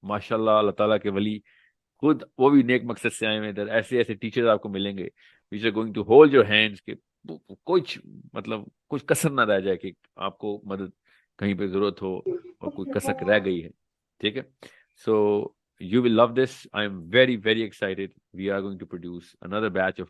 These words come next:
teachers through you। This is batch eight। Make sure अपने बैच का नंबर याद रखिएगा। Thank you so much for being a part of our family। Thank you so much for reassuring my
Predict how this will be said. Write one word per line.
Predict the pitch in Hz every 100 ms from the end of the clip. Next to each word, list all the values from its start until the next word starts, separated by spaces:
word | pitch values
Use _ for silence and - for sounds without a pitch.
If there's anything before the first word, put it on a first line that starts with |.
| -
teachers | 113 - 110 -
through | - 95 101
you। | 120 113 -
This | 92 90
is | 82
batch | 90 87 -
eight। | 113 139 - - _ _ _ _ -
Make | 110 113
sure | 120
अपने | 110 104
बैच | 92 92
का | -
नंबर | 92 101 104
याद | 101 95
रखिएगा। | 92 - 90 95 92 _ _ _ _ _ _ _ -
Thank | 120 123
you | 120
so | 131 127
much | 120 - - _ -
for | 107 104 104 104 87
being | 104 107
a | 101
part | 104 104
of | -
our | 98 -
family। | 104 104 107 98
Thank | 101 95
you | 95
so | 101 98
much | - 98
for | 82 110
reassuring | 160 120 - 131 131 131 104
my | 104 117